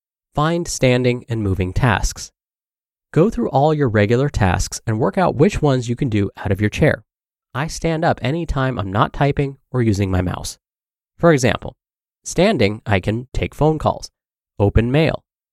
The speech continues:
and when I'm reading either mail, literature, or large amounts of text on screen. Walking, I can take phone calls, attend meetings, and strategize,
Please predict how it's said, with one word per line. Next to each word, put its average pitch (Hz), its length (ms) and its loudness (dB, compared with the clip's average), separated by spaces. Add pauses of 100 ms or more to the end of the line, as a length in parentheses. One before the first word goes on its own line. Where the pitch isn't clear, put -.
(120)
and 120 240 0
when 113 140 0
I'm 107 160 -2
reading 123 420 2
either 87 240 -2
mail, 131 640 2
literature, 123 560 2
or 107 240 0
large 95 300 0
amounts 101 260 -4
of - 120 -10
text - 360 0
on 98 180 -4
screen. - 380 -2 (800)
Walking, 120 560 -2 (360)
I 107 120 -2
can 110 120 -6
take 104 200 0
phone 170 220 2
calls, - 340 -6 (200)
attend 110 380 0
meetings, 143 540 -4
and 104 320 -2 (440)
strategize, 117 800 -2